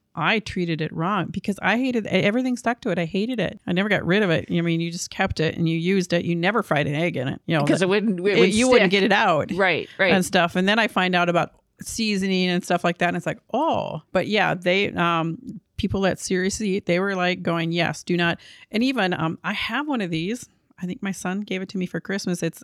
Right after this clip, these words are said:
Speaker 1: um, chain mail.
Speaker 2: Yes, I've seen those.
Speaker 1: I have one, and I'd only use it when I absolutely had to, when something was cooked on. But that's where I would probably leave it se-, uh, yeah, I'm one of those per-, I'm cleaning my pans right away, so I would never leave it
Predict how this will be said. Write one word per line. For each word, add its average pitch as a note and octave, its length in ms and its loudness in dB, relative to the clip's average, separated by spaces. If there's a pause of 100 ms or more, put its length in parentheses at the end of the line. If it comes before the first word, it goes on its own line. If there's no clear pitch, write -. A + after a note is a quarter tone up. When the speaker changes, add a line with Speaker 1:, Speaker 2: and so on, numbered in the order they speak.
Speaker 1:
um, D#3+ 240 -2
chain F#3+ 360 -4
mail. A3+ 340 0 (260)
Speaker 2:
Yes, A#3+ 320 -2
I've D3+ 160 -6
seen E3 240 -4
those. - 460 -8
Speaker 1:
I A3 120 0
have A3+ 340 -2
one, F3+ 500 -2 (100)
and F#3 160 2
I'd G3 160 2
only G3+ 260 0
use G3 240 -2
it F3 80 0
when E3 120 0
I D#3 140 -2
absolutely F#3 520 0
had F#3 340 -2
to, E3 380 -4 (360)
when F#3+ 120 -2
something F3+ 300 -2
was D#3+ 160 -4
cooked - 420 -4
on. D3+ 340 -2 (560)
But F3+ 160 0
that's G3 340 -2
where F3 560 -2 (200)
I F#3 140 2
would G#3 120 0
probably G3 240 -2
leave F#3 160 -4
it - 120 -6
se-, - 260 -10
uh, F3 200 0
yeah, E3+ 220 -2
I'm F#3 140 0
one G3 140 0
of G3 60 -4
those G3 140 0
per-, - 140 -4
I'm - 100 2
cleaning G#3 300 0
my F#3 100 2
pans F#3 320 0
right F3+ 120 2
away, E3+ 200 0
so - 140 -4
I E3+ 180 2
would E3+ 180 -2
never E3 280 0
leave E3 180 -4
it - 140 -6